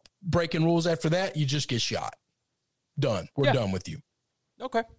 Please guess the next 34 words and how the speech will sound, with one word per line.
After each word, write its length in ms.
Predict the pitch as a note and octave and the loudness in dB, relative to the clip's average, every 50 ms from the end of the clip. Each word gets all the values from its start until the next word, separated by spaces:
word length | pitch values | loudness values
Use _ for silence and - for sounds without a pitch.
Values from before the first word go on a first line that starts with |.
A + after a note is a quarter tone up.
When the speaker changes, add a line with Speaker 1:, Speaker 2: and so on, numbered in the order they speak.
| _ _ _ | _ _ _
Speaker 2:
I, 160 | - F3 A#3+ A#3+ | -2 -2 0 0
yeah. 160 | B3+ G#3+ G3 - - | -2 -2 -2 -2 0
Speaker 1:
You 120 | D3+ F3 | 0 0
don't 140 | F#3 F#3 F#3 | 2 2 2
get 120 | F3 F3 E3+ | 0 0 -2
to 60 | F3 | 0
play 280 | C#3 F3 E3+ D3+ C3+ C#3 | 0 0 0 2 2 0
anymore. 380 | C3+ C3+ A#2+ A2+ F#2+ - - _ _ _ _ _ _ _ _ - | 0 0 0 -2 -2 -6 -10 _ _ _ _ _ _ _ _ 4
Speaker 2:
I 140 | - B2 | 4 4
could, 200 | G3+ G3+ E3+ B2 - | 4 4 -2 -2 0
I 100 | B2 D3+ | 0 0
could 140 | - D#3+ C#3 | 0 0 0
totally 220 | E3+ E3 D3+ D3 | 0 0 0 -2
get 120 | C3+ C#3+ | -2 -2
down 140 | B2 B2 A2 | -2 -2 -2
with 100 | G2+ F2 | -2 -6
that. 140 | E2+ D2+ - _ - - _ _ _ _ | -10 -14 -14 _ -20 -20 _ _ _ _
I 80 | - C#3+ | 0 0
could 120 | C#3+ B2 A2 | 0 0 0
totally 320 | C#3 D3+ D3 C#3+ C#3 C3 | 0 2 2 2 0 0
get 120 | A#2+ A#2+ | -2 -2
down 160 | G#2+ G2 F2+ F2+ | -2 -4 -6 -8
with 120 | F2+ F2 | -10 -12
it. 100 | F#2 A2+ | -8 -6
Just 120 | A2 C3 | -2 0
make 140 | D#3+ E3+ D#3+ | 0 2 2
everything 280 | F3 E3 D3+ C#3+ D3 C3+ | 2 2 2 0 -2 0
above 280 | B2 A#2+ A#2+ G#2+ F#2 | 2 2 2 2 0
board, 260 | A2 A2 A2 A2 G#2+ - | -2 -2 -2 -2 -4 -4
and 120 | - G#2+ | -4 -4
it's 180 | G#2+ G2+ - - | -4 -4 -4 -4
so 140 | - A2+ | -4 -2
much 200 | G#2+ G#2+ G2 - | -2 -2 -4 -6
easier. 280 | F2+ E2+ D#2 D#2+ D#2+ | -8 -10 -12 -14 -16